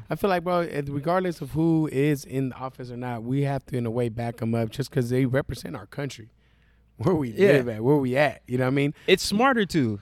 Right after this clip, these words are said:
Speaker 2: 'cause
Speaker 1: Yeah.
Speaker 2: they're driving. You're not gonna distract the driver of the car,
Speaker 1: Yeah,
Speaker 2: you know what I
Speaker 1: exactly.
Speaker 2: mean?
Speaker 1: Yeah, fucking who cares?
Speaker 2: <laughs>
Speaker 1: And, and then, uh, a good thing that how you said is, um, at the end of the day, what matters is what you're doing.
Speaker 2: Mm-hmm.
Speaker 1: And, and that's kinda where,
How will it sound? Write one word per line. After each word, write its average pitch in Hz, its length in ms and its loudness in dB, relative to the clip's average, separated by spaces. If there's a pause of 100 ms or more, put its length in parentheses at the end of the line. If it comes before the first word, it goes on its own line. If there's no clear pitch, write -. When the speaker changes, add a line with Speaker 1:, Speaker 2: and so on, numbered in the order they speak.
Speaker 2:
'cause 196 180 2
Speaker 1:
Yeah. 175 140 4
Speaker 2:
they're 147 140 6
driving. 175 500 4
You're 202 120 2
not 262 140 2
gonna 214 140 0
distract 175 340 -2
the - 80 0
driver 156 340 4
of 151 80 4
the 131 60 2
car, 233 220 4
Speaker 1:
Yeah, 226 140 6
Speaker 2:
you 208 160 8
know 220 60 12
what 240 160 12
I 285 40 12
Speaker 1:
exactly. 262 300 10 (100)
Speaker 2:
mean? - 100 4
Speaker 1:
Yeah, 220 120 4
fucking 214 280 4
who 339 120 4
cares? 220 640 4
Speaker 2:
<laughs> 214 540 2
Speaker 1:
And, 170 200 0 (100)
and 160 160 -2
then, 165 240 0
uh, 143 220 4 (160)
a 139 100 2
good 160 240 6
thing 147 220 0
that 127 140 2
how 135 100 0
you 147 180 0
said 127 300 -4
is, 113 260 -6 (680)
um, 113 460 4 (180)
at 123 140 0
the 143 80 2
end 156 80 6
of 151 100 4
the 139 40 -6
day, 139 260 2 (100)
what 123 220 -2
matters 123 500 0
is 110 360 -6 (100)
what 120 240 -4
you're 120 160 -6
doing. 95 300 -10 (400)
Speaker 2:
Mm-hmm. 104 260 -6
Speaker 1:
And, 117 340 0 (120)
and 113 400 -2
that's 135 180 6
kinda 131 300 4
where, 117 420 6